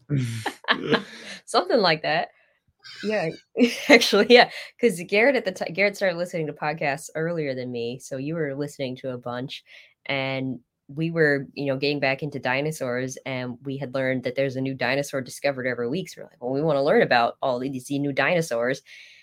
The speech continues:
And we found that at the time, there were no weekly podcasts dedicated to dinosaurs. So we just kinda thought, "Oh, let's, let's do it. We like dinosaurs. Let's, <laughs> let's see what we can do here." <laughs>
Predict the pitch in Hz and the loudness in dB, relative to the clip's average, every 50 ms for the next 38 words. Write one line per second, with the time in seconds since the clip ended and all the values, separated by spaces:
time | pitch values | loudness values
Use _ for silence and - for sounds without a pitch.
0 | _ _ _ - 151 147 143 143 139 139 147 147 - 147 143 143 143 143 139 135 | _ _ _ -2 0 2 2 2 0 -2 -4 -4 -2 -2 0 0 0 0 0 0
1 | 127 - - 147 - _ _ _ - - _ - - - 190 196 202 180 160 147 | 0 -2 -2 -4 -4 _ _ _ -20 -20 _ -20 -10 -4 -2 0 2 2 2 0
2 | 143 143 147 143 143 139 139 147 151 156 156 156 156 147 131 - _ _ _ _ | 0 -2 -2 0 0 0 0 0 0 0 2 2 0 0 -4 -8 _ _ _ _
3 | - 131 143 165 160 165 - 147 143 131 - - 139 139 135 - 127 113 117 - | -10 -6 -4 -4 -4 -4 -4 -4 -4 -4 -2 0 0 0 0 -2 -2 -4 -4 -8
4 | - _ _ _ _ - 214 208 208 196 - 139 127 120 123 131 123 127 120 120 | -14 _ _ _ _ 4 4 4 4 4 0 -2 -4 -4 -6 -4 -2 -2 -2 -2
5 | 131 127 - 123 123 123 139 160 160 - _ _ - - - _ _ _ _ - | -2 -4 -4 -2 0 0 0 -2 -4 -8 _ _ -20 -20 -20 _ _ _ _ -10
6 | - 143 135 131 135 127 127 - - 143 127 123 - 143 131 - - 233 247 175 | -6 -4 -2 -2 -2 -2 -4 -6 -4 -4 -4 -2 -2 -2 -2 -2 -2 0 0 0
7 | 143 147 - - - - - - - 151 151 156 - 214 240 - - - - 156 | 0 0 -2 -6 -12 -14 -14 -8 -6 -6 -6 -2 2 2 4 4 2 0 -2 -2
8 | 196 165 123 131 - - 139 123 139 - - 131 135 151 165 170 165 165 - - | 0 2 2 2 2 2 2 2 0 0 0 0 0 0 0 0 -4 -4 -4 -6
9 | - - - - - - - 240 - - - 240 214 208 202 226 226 - 202 185 | -8 -8 -12 -16 -6 -4 -4 -2 -2 0 2 4 6 6 6 6 6 4 4 4
10 | 233 226 226 196 143 - - - - - - - - - 277 - - - | 6 6 6 8 8 8 6 6 2 0 -2 2 2 2 2 2 -4 -20